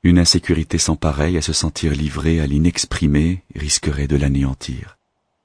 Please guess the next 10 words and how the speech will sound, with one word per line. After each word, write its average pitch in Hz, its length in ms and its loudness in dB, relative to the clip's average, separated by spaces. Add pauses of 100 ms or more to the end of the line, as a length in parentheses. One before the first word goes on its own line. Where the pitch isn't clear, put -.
(1700)
Il 71 140 -2
s'imaginerait 69 640 0
tomber, 65 480 -4 (280)
ou - 60 -8
croirait 73 420 0
être - 220 -4
projeté - 460 -4
dans 71 100 0
l'espace, 80 680 -4
ou - 220 -8